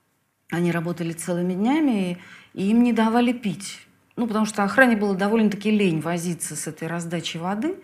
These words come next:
и поэтому заключенные пили с утра, а потом вечером. И все это было довольно мучительно. И вот, э, Тамара Владиславовна, она говорит, что каждый вечер она выходила, ну вот сколько было можно, подходила к ограде этого самого лагеря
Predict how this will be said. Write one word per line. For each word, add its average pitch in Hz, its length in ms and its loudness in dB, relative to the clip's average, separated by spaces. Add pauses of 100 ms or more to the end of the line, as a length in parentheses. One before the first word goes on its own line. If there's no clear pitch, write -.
(400)
и - 80 -16
поэтому 208 420 -4
заключенные 196 640 -2
пили 175 280 -8
с - 140 -8
утра, 311 320 -2
а 220 40 -2
потом 214 280 -6
вечером. 156 420 -10 (600)
И 208 180 0
все 254 220 -4
это 302 140 -2
было 254 200 4
довольно 240 360 4
мучительно. 180 760 0 (420)
И 196 100 -6
вот, 226 300 -2
э, 202 220 0
Тамара 202 320 0
Владиславовна, 208 920 0
она 185 420 -4
говорит, 208 520 -8 (300)
что - 360 -10
каждый 185 400 -6
вечер 269 460 -4 (340)
она 185 280 -2
выходила, 220 840 0
ну 220 120 -2
вот 202 140 -2
сколько 214 360 0
было 208 200 0
можно, 180 460 2
подходила 175 580 -6
к 175 100 -12
ограде 175 460 -6
этого 160 200 -14
самого 175 380 -8
лагеря 233 500 -6